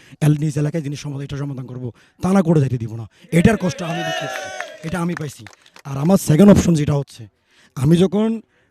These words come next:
পথ-, এ, এরকম গণসংযোগ করতে গিয়ে, বিভিন্ন জায়গায় পথসভা করতে গিয়ে, বিশেষ করে মৌলভীবাজারে স্থানীয় ইউনিয়ন আওয়ামী লীগের প্রেসিডেন্ট পাইছি এখানে, পাশাপাশি পাইলাম আপনার আমাদের এই ইসাক হুজুরের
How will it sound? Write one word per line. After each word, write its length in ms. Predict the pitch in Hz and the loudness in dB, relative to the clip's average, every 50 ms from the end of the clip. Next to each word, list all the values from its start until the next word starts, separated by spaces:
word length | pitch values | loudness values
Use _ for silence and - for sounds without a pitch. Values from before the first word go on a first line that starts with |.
| _ _ | _ _
পথ-, 220 | - 151 156 - 165 | 2 2 2 0 -4
এ, 280 | 160 160 160 156 156 127 _ _ _ _ | -10 -10 -10 -12 -12 -14 _ _ _ _
এরকম 380 | 151 147 143 151 160 151 131 113 98 _ _ _ | -10 -10 -10 -10 -10 -12 -14 -14 -16 _ _ _
গণসংযোগ 460 | 139 147 151 151 - 180 175 160 170 | -18 -16 -16 -14 -12 -10 -8 -8 -8
করতে 220 | 170 - - 165 160 | -8 -8 -6 -6 -4
গিয়ে, 220 | 160 170 165 170 | -2 -2 -2 -2
বিভিন্ন 300 | 135 139 135 151 156 156 | -4 -4 -4 -4 -2 -2
জায়গায় 200 | 139 147 139 135 | -4 -4 -6 -8
পথসভা 380 | - 135 - 156 127 156 147 147 | -10 -10 -10 -10 -8 -8 -8 -10
করতে 240 | 147 143 - - 143 | -10 -14 -14 -10 -6
গিয়ে, 180 | 131 143 156 | -2 -2 0
বিশেষ 300 | 139 123 135 - 170 160 | 2 2 2 0 0 -4
করে 220 | - 170 170 190 214 _ _ _ _ _ | -10 -12 -16 -16 -18 _ _ _ _ _
মৌলভীবাজারে 580 | 156 180 185 180 165 160 156 147 120 120 113 104 92 _ _ _ _ _ _ - _ _ - 151 | -2 0 2 2 2 0 -2 -4 -6 -8 -12 -16 -18 _ _ _ _ _ _ -20 _ _ -20 -20
স্থানীয় 440 | 135 - - 170 165 165 170 170 156 | -20 -18 -20 -20 -20 -18 -18 -16 -14
ইউনিয়ন 240 | 147 151 160 165 160 | -10 -8 -8 -6 -6
আওয়ামী 160 | 156 151 156 | -6 -8 -8
লীগের 140 | 151 151 147 | -8 -10 -10
প্রেসিডেন্ট 320 | - 135 - - 147 135 | -10 -12 -12 -12 -12 -12
পাইছি 160 | 139 131 - | -12 -12 -14
এখানে, 220 | 131 139 135 143 196 _ _ _ _ _ _ _ _ _ _ _ | -14 -14 -14 -16 -16 _ _ _ _ _ _ _ _ _ _ _
পাশাপাশি 380 | - 139 113 156 156 156 143 156 | -20 -20 -18 -18 -18 -16 -16 -16
পাইলাম 260 | 143 156 160 165 156 | -14 -12 -12 -12 -12
আপনার 240 | 156 - 151 160 180 180 214 - - - - - - - | -12 -12 -10 -10 -10 -10 -12 -16 -20 -20 -20 -14 -12 -6
আমাদের 340 | 143 127 139 135 147 143 127 - _ _ 151 143 - _ | -2 -2 0 0 -2 -4 -6 -8 _ _ -20 -20 -20 _
এই 260 | 143 135 135 139 143 | -8 -6 -6 -6 -6
ইসাক 220 | 151 147 - 175 - | -6 -4 0 2 2
হুজুরের 340 | - 160 160 160 165 165 | 2 2 -2 -6 -6 -8